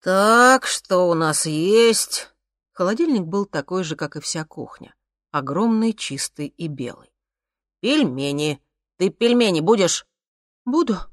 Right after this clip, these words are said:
пожала плечами Тайна. «Ну ладно». Вампир извлёк из морозильной камеры замёрзший пакет. В это время входная дверь скрипнула, из коридора послышались шаги, и на пороге появилась светловолосая девочка в очках и белой нейлоновой куртке.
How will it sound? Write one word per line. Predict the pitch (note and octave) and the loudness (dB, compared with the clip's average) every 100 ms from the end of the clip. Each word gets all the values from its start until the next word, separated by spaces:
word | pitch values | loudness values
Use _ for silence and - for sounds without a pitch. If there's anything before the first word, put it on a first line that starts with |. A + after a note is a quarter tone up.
| _ | _
пожала | F3+ D#3+ C#3+ B2+ | -10 -6 -6 -6
плечами | D3+ - D3 C3+ | -10 -10 -8 -8
Тайна. | C#3 B2+ A#2+ A2 - _ _ _ _ | -6 -8 -8 -10 -16 _ _ _ _
«Ну | A#2 D3 C#4 | -6 0 6
ладно». | A#3 F3 F3+ G3 E3+ _ _ _ _ _ _ | 6 6 4 2 0 _ _ _ _ _ _
Вампир | C#3 F#3+ E4+ C#4 | -6 -4 -4 -4
извлёк | D#3+ F3 G#3+ | -4 -4 -4
из | - | -4
морозильной | D#3+ D3+ C#3+ F3 D3 | -2 -2 -2 -2 -4
камеры | C#3+ F#3 F3+ E3 | -4 -4 -2 -4
замёрзший | D3 C3 C#3 C3 - C3+ | -4 -4 -4 -6 -8 -8
пакет. | - D3+ - - _ _ _ _ _ - | -8 -10 -12 -18 _ _ _ _ _ -6
В | |
это | D3 B2+ | -6 -4
время | B2+ D#3+ D3 | -2 -2 -2
входная | C3+ C#3 D3 D3 | -4 -6 -4 -4
дверь | C#3 D#3 D3 | -2 -4 -4
скрипнула, | - G#3+ G3 C3 B2+ B2+ - _ _ | -6 -6 -6 -6 -6 -8 -10 _ _
из | F#3 - | -8 -4
коридора | F#3 F3+ B3+ G#3 | -4 -2 0 0
послышались | D3 - D#3+ - C#3 C#3 | -4 -4 -6 -6 -6 -4
шаги, | - C#3 B2+ F#3 G#3+ - _ _ | -4 -6 -6 -4 -4 -6 _ _
и | G#3 | 0
на | G3 | 0
пороге | F#3+ F#3 G#3 D#3+ | 0 -2 -2 -4
появилась | C#3 D3 C#3+ F3 E3 - - _ | -4 -2 -2 0 -2 -2 -8 _
светловолосая | - F#3 E3 D#3 D#3 F#3+ - C#3+ | -6 -4 -2 0 0 0 -4 -4
девочка | C#3 E3+ D3+ - C3 | -4 -4 -4 -8 -6
в | |
очках | C3+ - D3 C#3 | -6 -6 -6 -6
и | D3+ | -6
белой | C3 E3 D3+ | -4 -2 -2
нейлоновой | D3 C#3+ C3+ B2+ C3 D#3 | -2 -2 -2 -4 -4 -6
куртке. | D#3 D#3+ B2 _ - | -6 -12 -14 _ -20